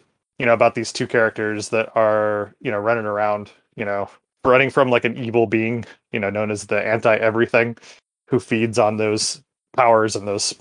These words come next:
special auras and things like that. And so it's, it's pretty cool. It's not bad. I actually enjoy it so far. Um,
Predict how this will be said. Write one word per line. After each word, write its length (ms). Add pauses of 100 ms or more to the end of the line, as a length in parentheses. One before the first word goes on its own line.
(180)
special 380
auras 420
and 120
things 180
like 140
that. 220
And 120
so 120
it's, 260
it's 120
pretty 220
cool. 360
It's 140
not 160
bad. 200 (240)
I 120
actually 260
enjoy 240
it 100
so 120
far. 260 (600)
Um, 480